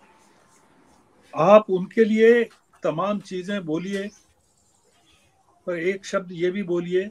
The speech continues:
कि अगर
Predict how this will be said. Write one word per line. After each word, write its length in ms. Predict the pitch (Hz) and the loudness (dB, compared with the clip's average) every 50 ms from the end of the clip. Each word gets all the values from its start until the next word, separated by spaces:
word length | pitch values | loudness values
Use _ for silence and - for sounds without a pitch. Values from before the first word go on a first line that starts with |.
| - _ _ _ _ _ _ _ - - - _ _ _ _ _ _ _ _ _ _ _ - - _ _ _ _ _ _ _ _ _ - - _ _ - - _ _ _ - | -10 _ _ _ _ _ _ _ -20 -20 -20 _ _ _ _ _ _ _ _ _ _ _ -20 -20 _ _ _ _ _ _ _ _ _ -20 -20 _ _ -20 -20 _ _ _ -12
कि 360 | 196 190 196 190 190 185 - - - - - _ _ _ _ _ _ _ _ - | -10 -10 -10 -10 -12 -14 -16 -20 -20 -20 -20 _ _ _ _ _ _ _ _ -10
अगर 420 | - 156 143 147 190 208 208 180 | -8 -4 2 4 4 4 4 2